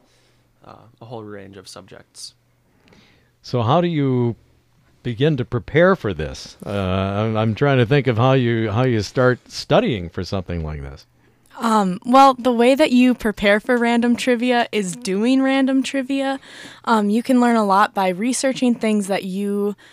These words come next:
Speaker 3: yourself are, like, passionate about. Um, and all of us kind of have, like, a field that we really enjoy, like,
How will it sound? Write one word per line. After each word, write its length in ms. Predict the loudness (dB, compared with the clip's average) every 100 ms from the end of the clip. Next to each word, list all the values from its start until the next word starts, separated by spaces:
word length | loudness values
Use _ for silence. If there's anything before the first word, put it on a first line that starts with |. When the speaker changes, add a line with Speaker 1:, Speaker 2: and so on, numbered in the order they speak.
| -20 _
Speaker 3:
yourself 460 | 0 2 4 4 2
are, 40 |
like, 200 | 0 2
passionate 580 | 4 4 2 2 4 2
about. 440 | 2 2 2 0 -10 -20 _
Um, 400 | -4 -2 -4 -8 -6
and 160 | -2 2
all 220 | 2 2
of 80 | -2
us 140 | -6
kind 200 | -6 -6
of 100 | -6
have, 220 | -4 -4
like, 220 | -4 -6
a 300 | -6 -6 -8 -12 -20 -20 -20 _
field 540 | -10 -2 2 4 2 -2
that 240 | -2 0 2
we 140 | 2
really 300 | 2 2 2
enjoy, 520 | 2 0 2 2 4
like, 300 | 2 -2 -6